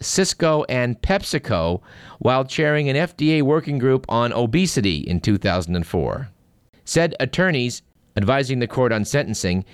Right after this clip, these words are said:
"It does not take a lawyer to determine that the country's obesity czar should not own stock in corporations that produce fast food, junk food, and soft drinks."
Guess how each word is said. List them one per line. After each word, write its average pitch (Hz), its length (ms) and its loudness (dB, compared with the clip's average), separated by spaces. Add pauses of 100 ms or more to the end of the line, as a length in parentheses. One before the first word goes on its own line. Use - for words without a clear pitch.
(140)
"It 120 140 0
does 143 160 2
not 196 240 0
take 196 180 0
a 175 60 2
lawyer 139 360 2
to 110 120 -2
determine 127 600 0
that 120 180 0
the 123 100 0
country's 147 440 0
obesity 120 600 2
czar 92 500 0
should 135 240 -2
not 185 220 0
own 180 160 0
stock 120 420 0
in 117 80 -4
corporations 120 640 -2
that 113 160 -2
produce 104 380 2
fast 151 500 -2
food, 117 300 0 (100)
junk 139 320 0
food, 98 400 2 (140)
and 98 160 0
soft 107 340 0
drinks." - 520 -10